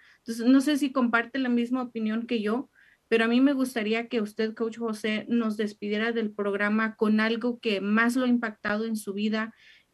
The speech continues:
y que quisiera dar un mensaje a toda nuestra comunidad en, en este programa.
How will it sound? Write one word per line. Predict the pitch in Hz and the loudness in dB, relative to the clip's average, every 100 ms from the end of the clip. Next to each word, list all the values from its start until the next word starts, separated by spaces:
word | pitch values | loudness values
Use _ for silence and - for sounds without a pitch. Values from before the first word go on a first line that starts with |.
| - | -2
y | 208 208 | -2 2
que | 220 202 196 190 | 2 4 2 0
quisiera | - 233 226 240 254 | -2 -2 2 2 4
dar | 247 240 | 2 2
un | 254 | 2
mensaje | 233 214 208 214 247 | 2 0 -2 -4 -4
a | 220 | -6
toda | - 214 220 | -6 -4 -2
nuestra | 233 214 208 202 | -2 -4 -6 -6
comunidad | - 196 190 190 202 214 208 | -6 -8 -8 -6 -4 -4 -4
en, | 202 190 180 180 | -6 -6 -8 -10
en | - 196 | -8 -6
este | 202 208 | -6 -6
programa. | 220 190 170 165 165 156 | -8 -6 -6 -4 -4 -8